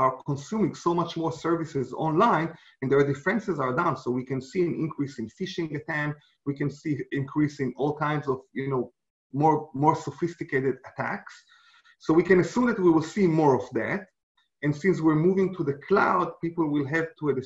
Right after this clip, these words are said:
same time, to invest in securing their cloud infrastructure, to secure their cloud native environments. So again, I think that, uh, you know, although there, you know, there is a slowness in the market, those two areas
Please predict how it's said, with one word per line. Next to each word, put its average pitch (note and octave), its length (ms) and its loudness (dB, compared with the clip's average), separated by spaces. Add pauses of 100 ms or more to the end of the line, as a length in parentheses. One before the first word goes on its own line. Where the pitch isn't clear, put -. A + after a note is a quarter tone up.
(160)
same E3 280 -4
time, E3 400 2
to C#3+ 60 -4
invest C3 500 -4
in C3+ 100 -4
securing F#3 600 -6
their B2 220 0
cloud C#3+ 280 0
infrastructure, B2+ 720 -4
to - 420 -14
secure E3+ 300 0
their D3+ 240 -4 (540)
cloud D3 240 6
native D#3+ 260 -2
environments. E3+ 640 2 (380)
So - 160 -2
again, F#3 260 4
I C#3+ 80 0
think E3+ 300 0
that, B2+ 240 0
uh, B2 260 2 (120)
you C#3 60 0
know, B2+ 340 0 (160)
although E3+ 720 8 (260)
there, C3+ 460 2
you C#3 60 2
know, B2 180 2
there A#2+ 200 0
is A2 100 -4
a G#2+ 100 -10 (160)
slowness D#3 420 -2
in C3+ 100 -2
the C3 80 -2
market, D#3 420 0
those F3+ 260 4
two E3 160 2
areas C3+ 600 0